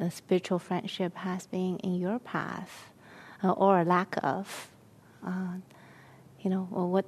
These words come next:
what that means to you. And so we'll probably break into a, a group of th-,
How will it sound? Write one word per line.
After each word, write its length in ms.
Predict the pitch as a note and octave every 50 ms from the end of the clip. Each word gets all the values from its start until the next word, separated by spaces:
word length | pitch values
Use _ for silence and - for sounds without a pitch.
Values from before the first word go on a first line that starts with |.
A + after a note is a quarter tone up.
| - -
what 260 | G3 F#3 G3+ G#3+ G#3+
that 260 | G#3 F#3 F3 - -
means 560 | F3+ F#3 F#3 F#3 F3+ E3 F3 F3 F3 - -
to 140 | - - -
you. 460 | F3 E3 E3 D#3+ D#3 E3+ F3+ G#3 B3+ - - - - - - - - - - - - - - -
And 180 | F#3+ F#3+ F#3+ -
so 160 | - G#3 G#3
we'll 220 | G#3 B3 D4 D#4+
probably 460 | E4 - - D#4+ F#4 G4 F#4+ - F#4 - - - -
break 220 | - G#3 G#3+ G#3 -
into 500 | - G#3+ G#3+ G#3+ G#3 - G#3+ G#3 G3+ G3+
a, 360 | F#3+ F3 - - F#3 F#3 - - - -
a 40 | F3+
group 280 | - F#3+ F#3 F#3 - -
of 120 | F#3 - - - - -
th-, 140 | - G3+ -